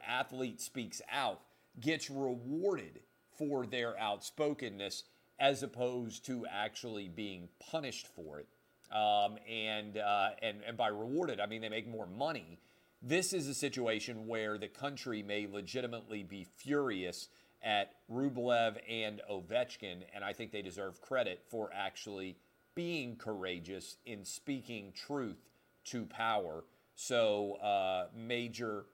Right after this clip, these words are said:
uh, commendation to Rublev and Ovechkin over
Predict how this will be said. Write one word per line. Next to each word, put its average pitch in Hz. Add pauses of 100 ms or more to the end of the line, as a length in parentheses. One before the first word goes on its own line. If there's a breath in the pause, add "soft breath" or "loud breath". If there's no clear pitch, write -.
(300)
uh, 90
commendation 104 (320 soft breath)
to 101 (100)
Rublev 107 (100)
and 92
Ovechkin 92 (100)
over 98